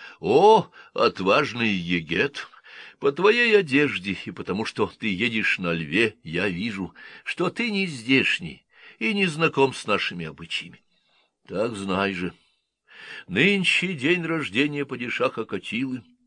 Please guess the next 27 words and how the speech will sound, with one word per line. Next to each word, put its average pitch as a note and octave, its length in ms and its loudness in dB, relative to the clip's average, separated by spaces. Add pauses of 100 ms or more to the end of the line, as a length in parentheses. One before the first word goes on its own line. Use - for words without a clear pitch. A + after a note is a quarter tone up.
(540)
Каждый F#2 480 0
год G#2+ 560 -4
в E2+ 80 -6
этот E2 320 -6
день F#2 400 -2 (360)
он D#3 200 -2
приносит C#3 480 2
жертву A#2 600 4
богам A2 460 4
в - 60 -16
честь - 400 -4
того G2+ 340 4
колодца, A2+ 1000 4 (220)
из A#2 220 -6
которого A2 320 0
брали A2 320 4
воду, G#2+ 440 2
чтобы G#2 220 -4
искупать G#2 720 0
его, F#2+ 240 -4
когда E2 300 -6
он F2+ 80 -4
родился. E2 640 -8 (280)
Вот - 380 2 (320)
видишь A#2+ 520 0
красивых G2 680 -2
девушек, D#2+ 600 -8